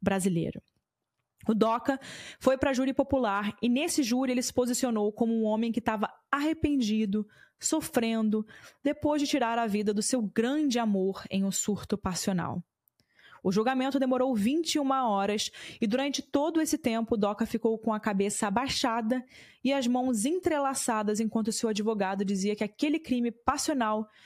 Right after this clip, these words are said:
tinha sido um desvio e que o Doca não tinha nenhuma personalidade violenta. Já a acusação dizia que o Doca tinha interesse em se aproveitar da fama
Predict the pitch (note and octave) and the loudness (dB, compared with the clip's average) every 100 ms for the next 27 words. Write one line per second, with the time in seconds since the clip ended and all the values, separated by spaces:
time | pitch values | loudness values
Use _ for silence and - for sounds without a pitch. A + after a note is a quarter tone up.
0 | - _ - B3 A#3+ B3+ B3 A#3+ C4+ A#3 | -20 _ -4 -2 -2 -2 0 0 0 -2
1 | F#3+ F#3 F#3 E3+ - _ - - C4 G#3+ | -2 0 0 -2 -8 _ -6 -2 0 2
2 | G#3 A#3 B3 B3 A3+ - C4 B3+ A#3+ A#3+ | 2 2 0 0 0 -2 -2 0 0 0
3 | E4 F#4+ E4+ C#4 C#4+ B3+ A3 G#3 G#3 G#3+ | 0 0 0 0 -2 0 0 2 0 0
4 | A3+ F3 D3 E3 E3+ E3+ _ _ _ - | 0 0 -2 -4 -6 -6 _ _ _ -20
5 | - - G#3 G#3 G#3 B3+ C#4+ - C#4+ D4+ | -16 -2 0 0 0 0 0 0 0 2
6 | C4+ D4 D4+ C4+ A#3+ B3 C4 C4 C4+ C#4+ | 2 0 0 2 2 2 0 0 0 0
7 | C#4 A#3 C4 C#4+ B3+ B3+ A#3+ B3 B3 G#3+ | 2 2 0 0 0 0 0 2 0 0
8 | A3 B3 - B3 C4 D4+ | 0 0 0 0 2 0